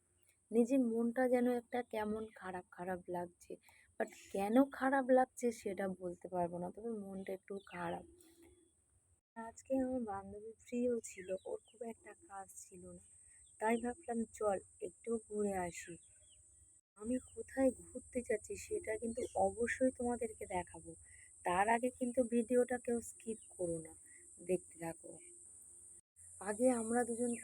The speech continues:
খুব ঘুরতাম, এই জায়গাটা আসতে আমার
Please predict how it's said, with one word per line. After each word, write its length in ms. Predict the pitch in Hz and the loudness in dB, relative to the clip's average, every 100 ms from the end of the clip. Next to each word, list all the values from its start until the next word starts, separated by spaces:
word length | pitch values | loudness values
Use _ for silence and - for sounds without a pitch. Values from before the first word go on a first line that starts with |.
| - | -4
খুব 200 | 233 214 202 | -2 -2 -4
ঘুরতাম, 480 | 190 180 - - 156 - - - - - 622 - - 784 - - _ - | -4 -4 -6 -8 -8 -10 -18 -18 -18 -18 -18 -18 -18 -18 -18 -20 _ 0
এই 200 | 214 220 - | 2 2 0
জায়গাটা 560 | 185 185 190 208 220 | 2 2 0 0 0
আসতে 400 | 214 196 - 226 | 0 -2 -4 -6
আমার 240 | 226 214 | -6 -4